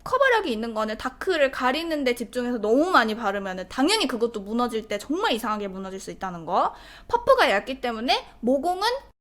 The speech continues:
완벽하게 채워지지는 않아서 브러쉬를 사용해주면은 되게 좋을 것 같은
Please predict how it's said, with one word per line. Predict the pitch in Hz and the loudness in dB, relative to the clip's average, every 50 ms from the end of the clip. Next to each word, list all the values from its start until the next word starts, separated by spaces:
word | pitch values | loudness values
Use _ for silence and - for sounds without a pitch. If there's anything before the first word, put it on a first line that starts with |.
| _ _ _ _ - | _ _ _ _ 2
완벽하게 | 254 277 403 403 - 349 311 269 269 262 247 | 4 4 4 2 0 -2 -2 2 2 2 2
채워지지는 | 247 - 359 339 339 330 320 302 262 247 247 240 220 | 2 -2 -2 0 0 0 0 -2 -6 -6 -4 -2 -2
않아서 | 202 202 202 214 240 233 | -2 -2 -4 -6 -8 -4
브러쉬를 | - 269 285 311 302 285 247 233 | 0 2 2 2 2 0 -2 -2
사용해주면은 | 240 302 302 302 285 269 240 233 - 220 208 202 196 196 208 208 202 | 0 -2 -2 0 0 -2 -4 -6 -6 -8 -6 -6 -6 -6 -6 -8 -8
되게 | 208 185 185 | -8 -10 -8
좋을 | 190 - 208 202 | -6 -4 -6 -6
것 | - 190 - | -6 -12 -14
같은 | 160 - - - | -18 -18 -18 -18